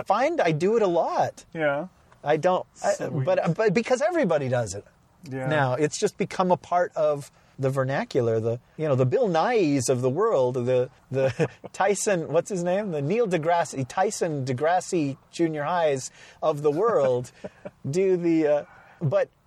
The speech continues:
Speaker 1: yeah, I don't know if there needs to be a line, a line where it's like, "Okay, you shall not cross," whether it's language or whether it's certain topics that we're not gonna talk about or whatever. But,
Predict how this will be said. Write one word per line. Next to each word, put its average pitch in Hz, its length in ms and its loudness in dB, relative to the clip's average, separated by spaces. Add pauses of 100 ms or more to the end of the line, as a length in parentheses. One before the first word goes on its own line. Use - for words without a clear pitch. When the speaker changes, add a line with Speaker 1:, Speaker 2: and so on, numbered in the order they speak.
(260)
Speaker 1:
yeah, 240 200 0
I 196 140 4
don't 214 220 0
know 214 360 2
if 139 180 0
there 151 120 0
needs 147 460 -2
to 156 120 0
be 147 200 -2
a 131 60 4
line, 123 420 0
a 120 80 -2
line 139 420 0
where 131 120 2
it's 123 140 -4
like, 127 160 2
"Okay, 135 400 0
you 131 280 -2
shall 127 340 -2
not 117 300 -6
cross," 82 460 -2 (640)
whether 139 280 2
it's 123 120 -2
language 131 640 0
or 123 100 0
whether 117 300 -2
it's 110 160 -6
certain 127 240 0
topics 123 420 -4
that 113 100 -4
we're 117 100 -8
not 107 180 -10
gonna 104 140 -10
talk 110 280 -6
about 98 420 -4
or 110 80 -6
whatever. 104 440 -6
But, 110 200 -6